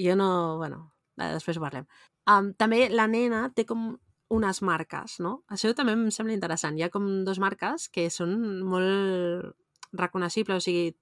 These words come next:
tenen una forma estranya. I al principi diuen que és d'una, una tàsser d'aquestes de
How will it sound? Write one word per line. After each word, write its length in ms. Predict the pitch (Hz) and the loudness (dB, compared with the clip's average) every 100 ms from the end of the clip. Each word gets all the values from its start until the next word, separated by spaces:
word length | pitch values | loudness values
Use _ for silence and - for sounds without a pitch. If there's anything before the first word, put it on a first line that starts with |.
| _ - | _ -4
tenen 220 | 226 254 | 0 4
una 120 | 240 | 4
forma 180 | 208 208 | 2 0
estranya. 460 | 208 - 156 156 151 _ _ | -2 0 0 0 -6 _ _
I 140 | - 220 | 0 4
al 120 | 202 190 | 4 4
principi 460 | 202 202 233 240 | 2 2 0 2
diuen 220 | 233 226 233 | 2 2 2
que 80 | 220 | -2
és 60 | |
d'una, 840 | 214 202 185 180 170 165 165 160 160 | -2 0 2 2 0 0 -2 -4 -2
una 160 | 190 170 | 0 2
tàsser 300 | 180 175 156 | 2 0 -2
d'aquestes 480 | 156 156 170 156 156 | -4 -4 -6 -6 -8
de 80 | 151 | -6